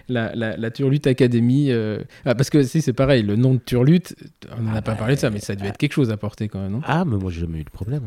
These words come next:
Speaker 1: Ouais.
Speaker 2: <laughs> C'est plus difficile pour mes sœurs, je pense.
Speaker 1: Ouais,
Speaker 2: Mais,
Speaker 1: c'est sûr.
Speaker 2: euh, mais moi, j'ai jamais eu de soucis, non. Non. Puis au moins, on se re-, on retenait mon nom.
Speaker 1: Ah, ça, c'est sûr. Tu
Speaker 2: Je
Speaker 1: sais
Speaker 2: me
Speaker 1: jamais s'il y a
Speaker 2: rappellerai
Speaker 1: deux T
Speaker 2: toujours
Speaker 1: ou un
Speaker 2: mon
Speaker 1: T,
Speaker 2: premier,
Speaker 1: mais
Speaker 2: mon premier patient à la faculté de Rennes, c'était pour faire deux complets.
Speaker 1: Hmm.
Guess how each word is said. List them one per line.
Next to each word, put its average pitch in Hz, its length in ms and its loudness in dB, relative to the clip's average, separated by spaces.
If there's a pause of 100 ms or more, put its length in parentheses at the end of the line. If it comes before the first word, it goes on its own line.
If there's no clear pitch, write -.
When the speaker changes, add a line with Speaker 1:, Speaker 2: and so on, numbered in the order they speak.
Speaker 1:
Ouais. 139 200 2
Speaker 2:
<laughs> 370 80 8 (1300)
C'est - 120 -14
plus 214 100 4
difficile 196 400 2
pour 156 140 2
mes 143 100 4
sœurs, 117 240 2
je - 60 -14
pense. 110 200 -8 (480)
Speaker 1:
Ouais, 113 120 0
Speaker 2:
Mais, 143 160 6 (100)
Speaker 1:
c'est 143 60 4
sûr. 139 100 4
Speaker 2:
euh, 127 480 2
mais 123 100 2
moi, 135 140 2
j'ai 120 80 0
jamais 101 280 0
eu - 20 -6
de - 60 -12
soucis, 104 340 -8
non. 117 240 -8 (180)
Non. 110 180 -6
Puis 165 120 2
au 156 60 6
moins, 175 160 2
on - 20 2
se - 80 -6
re-, 185 100 2
on 131 340 -4
retenait 143 320 2
mon 135 140 0
nom. 95 200 -2
Speaker 1:
Ah, 160 120 2
ça, 240 160 2
c'est 214 160 -2
sûr. 113 260 -2 (160)
Tu - 120 -2
Speaker 2:
Je 123 60 4
Speaker 1:
sais - 40 6
Speaker 2:
me - 60 6
Speaker 1:
jamais 208 160 6
s'il 175 100 6
y 165 40 8
a - 40 10
Speaker 2:
rappellerai 131 40 6
Speaker 1:
deux 135 140 8
T - 80 8
Speaker 2:
toujours 202 200 8
Speaker 1:
ou - 20 8
un 143 60 8
Speaker 2:
mon 131 80 4
Speaker 1:
T, 170 100 0
Speaker 2:
premier, 202 260 6
Speaker 1:
mais - 40 2
Speaker 2:
mon 117 160 2
premier 202 320 2
patient 151 580 -2 (100)
à - 60 -8
la 95 80 -4
faculté 127 400 -4
de 110 60 2
Rennes, 104 340 -2 (1000)
c'était - 260 0
pour 123 180 0
faire 120 140 -2
deux 110 140 2
complets. 90 400 -12 (300)
Speaker 1:
Hmm. 107 160 -6